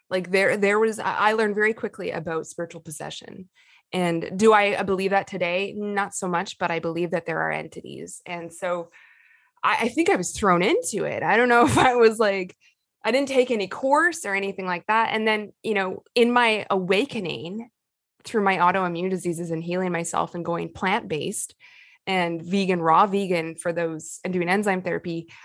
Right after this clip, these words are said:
I had a massive awakening of understanding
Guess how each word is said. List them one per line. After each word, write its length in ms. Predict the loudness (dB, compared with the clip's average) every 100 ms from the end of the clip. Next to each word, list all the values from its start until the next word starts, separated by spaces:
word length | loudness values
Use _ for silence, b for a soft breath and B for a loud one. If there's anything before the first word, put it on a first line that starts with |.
| B
I 140 | 2 2
had 240 | 2 2
a 60 | 0
massive 640 | -2 2 4 4 2 -4
awakening 640 | -6 -6 -6 -8 -10 -10 -12
of 120 | -6
understanding 1080 | -4 -2 -4 -4 -6 -4 -4 -6 -10 -12